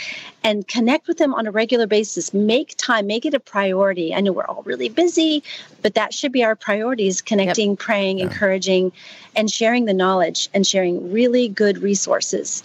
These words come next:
Speaker 1: So I
Speaker 2: Totally
Speaker 1: share with
Speaker 2: agree.
Speaker 1: everyone, Flyover Conservatives, go on there, check out the, the prophecy update, check out
Speaker 2: Aw,
Speaker 1: everything. It's
Speaker 2: thank
Speaker 1: so
Speaker 2: you.
Speaker 1: important for us to stay connected to those, those lifelines, I feel
Speaker 2: Mm-hmm.
Speaker 1: like, those, the godly lifelines. So,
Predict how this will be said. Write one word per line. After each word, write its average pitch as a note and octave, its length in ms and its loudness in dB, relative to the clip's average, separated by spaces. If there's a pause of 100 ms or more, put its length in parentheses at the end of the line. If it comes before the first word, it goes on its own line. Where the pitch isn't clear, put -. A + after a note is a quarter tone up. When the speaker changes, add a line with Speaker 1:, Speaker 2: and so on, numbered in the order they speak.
(280)
Speaker 1:
So - 320 0
I G#3 160 2
Speaker 2:
Totally F3 140 -4
Speaker 1:
share F#3 180 2
with F3 160 -2
Speaker 2:
agree. D#3 240 -6
Speaker 1:
everyone, B3+ 520 -4 (320)
Flyover A3 360 0
Conservatives, F3+ 560 -2
go A3+ 240 2
on G#3 180 0
there, F3 220 0
check G#3+ 360 -2
out G#3+ 200 0
the, A3 120 -2 (100)
the G3+ 120 0
prophecy A#3 500 -2
update, F3+ 360 0
check A#3 220 -4
out G3+ 160 0
Speaker 2:
Aw, G3 80 0
Speaker 1:
everything. F3 460 0
It's A3 100 0
Speaker 2:
thank G3+ 160 2
Speaker 1:
so B3 200 2
Speaker 2:
you. B3+ 140 2
Speaker 1:
important G3 400 -2
for F#3+ 100 0
us F#3+ 120 -2
to G3 120 -2
stay F#3 260 2
connected G3 520 -2
to F3 300 0 (880)
those, F#3 320 0 (100)
those G3 220 2 (120)
lifelines, - 580 -2 (120)
I F3+ 40 -2
feel E3+ 200 0
Speaker 2:
Mm-hmm. E3+ 140 2
Speaker 1:
like, - 160 -6
those, E3+ 180 0 (120)
the F#3+ 100 2
godly F3 340 0
lifelines. E3+ 500 -4
So, E3+ 220 0